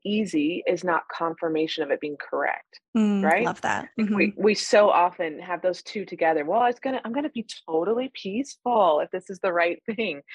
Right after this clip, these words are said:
Speaker 1: When, when, uh, your anxiety may be triggered, but it doesn't mean it's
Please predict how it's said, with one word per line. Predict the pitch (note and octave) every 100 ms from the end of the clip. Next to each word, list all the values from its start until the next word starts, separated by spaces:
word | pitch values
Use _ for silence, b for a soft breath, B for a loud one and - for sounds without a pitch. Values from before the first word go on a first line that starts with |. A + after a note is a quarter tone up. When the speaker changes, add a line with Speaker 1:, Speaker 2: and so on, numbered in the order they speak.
| B B D#4+
Speaker 1:
When, | A3 A#3 A3 A3 -
when, | G#3+
uh, | G3 -
your | G#3+ G#3
anxiety | G3+ A3+ F#3+ F3 C#4 A3 F#3+
may | G3 F3+
be | F#3+ F#3+
triggered, | - G3+ F#3 F3 D#3+
but | E3+
it | E3
doesn't | F3+ F3
mean | E3
it's | D3+ -